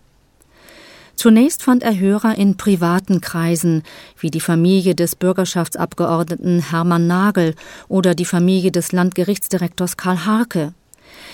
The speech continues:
Im Hause der Familie Harke war Hellmund ein gern gesehener Gast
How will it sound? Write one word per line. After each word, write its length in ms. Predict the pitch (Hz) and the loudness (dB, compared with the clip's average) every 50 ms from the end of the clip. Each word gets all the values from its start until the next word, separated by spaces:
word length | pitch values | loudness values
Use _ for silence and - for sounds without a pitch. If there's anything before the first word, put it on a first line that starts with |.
| - - - | -20 -4 2
Im 180 | 226 226 202 240 | 4 4 4 4
Hause 180 | 269 277 285 | 2 2 2
der 100 | 254 262 | 0 0
Familie 540 | - - 233 226 208 190 175 180 160 131 151 | 2 2 2 4 4 2 2 0 -2 -2 -4
Harke 400 | 151 156 185 196 - 262 269 240 | -4 -4 -4 -4 -2 -2 -2 0
war 100 | 240 226 | 0 0
Hellmund 520 | 202 190 190 185 185 196 196 196 190 196 | 0 2 2 2 2 2 2 2 0 0
ein 180 | - 185 180 180 | 0 0 0 0
gern 300 | - 180 170 180 208 202 | 0 0 2 2 2 2
gesehener 420 | 196 180 165 170 165 175 190 202 | 0 0 -2 0 0 2 0 0
Gast 460 | 202 - 196 196 196 - - - - | 0 2 2 2 2 0 -2 -6 -10